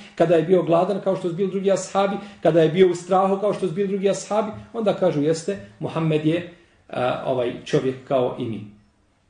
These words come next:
„Ma Muhammedun ila rasulun kad halet min kablihi rusul. Efe imate okutilan kalebtum ala akabikum.” Muhammed je samo poslanik i prije su njega poslali po-, bili poslanici. „Ako umre, hoćete li se vi svojim,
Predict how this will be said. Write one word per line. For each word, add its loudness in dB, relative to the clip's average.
„Ma -2
Muhammedun -2
ila 0
rasulun 0
kad -4
halet -2
min -6
kablihi -2
rusul. -2
Efe -2
imate 0
okutilan -2
kalebtum -2
ala -6
akabikum.” -4
Muhammed -4
je -2
samo 0
poslanik -4
i -4
prije -2
su -6
njega -2
poslali -4
po-, -8
bili 2
poslanici. -6
„Ako 2
umre, 6
hoćete -2
li -2
se -4
vi -4
svojim, 0